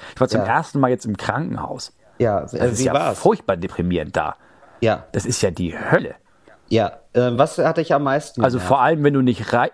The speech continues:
Speaker 1: ich glaub, am meisten hat mich genervt, dass ich da saß und nicht zu Hause war.
Speaker 2: Mhm.
Speaker 1: Ich meine, war eine andere Situation, ne? Meine Frau war wirklich gi-, gi-, gigantisch hochschwanger und musste dann alleine zu Hause mit diesen zwei Kindern und hochschwanger rumrennen.
Speaker 2: Mhm.
Speaker 1: Da hatte man so ein mieses Gewissen. Aber es war vor allem, also diese Stimmung im Krankenhaus,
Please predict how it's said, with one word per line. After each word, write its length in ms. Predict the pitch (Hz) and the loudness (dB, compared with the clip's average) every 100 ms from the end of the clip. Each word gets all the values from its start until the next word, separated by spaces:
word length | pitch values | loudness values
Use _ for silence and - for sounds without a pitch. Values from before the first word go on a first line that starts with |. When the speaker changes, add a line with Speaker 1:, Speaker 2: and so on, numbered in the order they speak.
| - | -6
Speaker 1:
ich 120 | 120 | 2
glaub, 180 | 147 170 | 2 2
am 120 | 123 | 0
meisten 360 | 120 196 202 165 | 2 2 2 0
hat 80 | 180 | 0
mich 140 | 147 | 0
genervt, 400 | 147 131 139 135 | 2 4 2 0
dass 120 | 120 | -2
ich 140 | 110 - | -4 0
da 300 | 110 151 202 | 0 2 0
saß 400 | 101 80 85 - | 0 0 -2 -2
und 120 | 107 | 0
nicht 200 | 127 - | -2 0
zu 220 | - 92 | -2 2
Hause 380 | 107 196 117 85 | 2 2 0 0
war. 320 | 85 82 156 - _ - | -2 -2 -4 -12 _ -6
Speaker 2:
Mhm. 100 | 107 | 0
Speaker 1:
Ich 40 | 110 | 2
meine, 220 | 131 131 | 2 4
war 120 | 135 143 | 4 4
eine 120 | 139 | 2
andere 140 | 135 | 2
Situation, 540 | 117 113 110 - 131 92 | 2 2 2 2 0 2
ne? 120 | 120 | -4
Meine 200 | 117 110 | -2 -2
Frau 180 | - 123 | 2 4
war 160 | 113 | 4
wirklich 260 | 123 110 104 98 | 2 -2 -4 2
gi-, 200 | 117 104 | 2 2
gi-, 120 | 101 113 117 | 2 4 4
gigantisch 420 | 107 107 131 104 | 2 2 2 0
hochschwanger 520 | 113 139 - 95 90 90 | 0 0 2 0 0 0
und 80 | |
musste 180 | 107 107 | 0 0
dann 100 | 104 | -2
alleine 240 | 98 104 117 | 0 0 0
zu 160 | - | 2
Hause 220 | 104 101 | 2 2
mit 80 | 104 | -2
diesen 160 | 101 95 | -2 -2
zwei 180 | - 101 | 0 0
Kindern 300 | 131 131 - | 0 -2 -2
und 120 | 90 | -2
hochschwanger 360 | 107 - 101 98 | -4 -2 -2 0
rumrennen. 640 | 95 135 92 98 92 123 - - - | -2 -2 0 -2 -2 -4 -12 -16 -4
Speaker 2:
Mhm. 240 | 101 95 | -2 0
Speaker 1:
Da 40 | 101 | 0
hatte 100 | 110 | 2
man 160 | 117 101 | 0 0
so 60 | |
ein 80 | 110 | 2
mieses 280 | 127 113 - | 2 0 -2
Gewissen. 460 | 101 127 - 87 | 0 0 -2 -4
Aber 180 | - 95 | -2 -2
es 100 | 98 | 0
war 100 | 113 | -2
vor 200 | - 104 | -2 -2
allem, 160 | 110 117 | 0 -2
also 140 | 104 101 | -2 -2
diese 180 | 101 95 | -2 -4
Stimmung 400 | - 180 196 147 | 2 4 4 0
im 100 | 117 | -2
Krankenhaus, 680 | - 151 131 117 101 110 | 0 -2 0 2 2 0